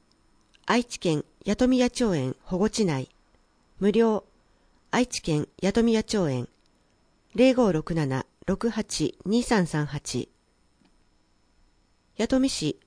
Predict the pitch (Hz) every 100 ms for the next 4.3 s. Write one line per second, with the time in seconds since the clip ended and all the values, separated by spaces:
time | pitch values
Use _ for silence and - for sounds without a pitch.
0 | _ - 254 190 190 185 180 151 - -
1 | 226 226 202 - 135 - _ _ _ _
2 | _ - 220 269 254 254 254 226 185 151
3 | 156 160 151 - - - 180 - 254 214
4 | 170 135